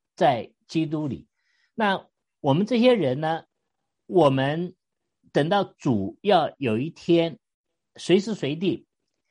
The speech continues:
他就会降在，降临在天空，就让我们复活，然后被提。所以他说，那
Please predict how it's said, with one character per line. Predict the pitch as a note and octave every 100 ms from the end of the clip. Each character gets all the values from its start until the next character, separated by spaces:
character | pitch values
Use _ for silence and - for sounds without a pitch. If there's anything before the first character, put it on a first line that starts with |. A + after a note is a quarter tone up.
| _ -
他 | F#3
就 | F3+ F3
会 | E3+
降 | C#3+ - A3 E3+ C3 A#2
在， | E3+ C#3+ A#2 - _ _ -
降 | G3+ D3
临 | G#2 F#2+ A#2+ - _ _
在 | D3
天 | C#3 E3+ F3+
空， | F3 F3 F3 - _ _ _
就 | A3 G3+
让 | F#3+ A3+ F#3
我 | C3+ A2
们 | G#2 G#2+ C3 - _ _ _ _
复 | - B3+
活， | - F#2+ G#2 - _ _ _ _
然 | C#3 D#3+
后 | F#3+
被 | C#3 F#3+ D3
提。 | - - F#2 G#2+ - _
所 | - G#3+
以 | F#3
他 | F#3
说， | F#3+ G3 F#3+ _ _ _ _ _
那 | A3 A3+ E3+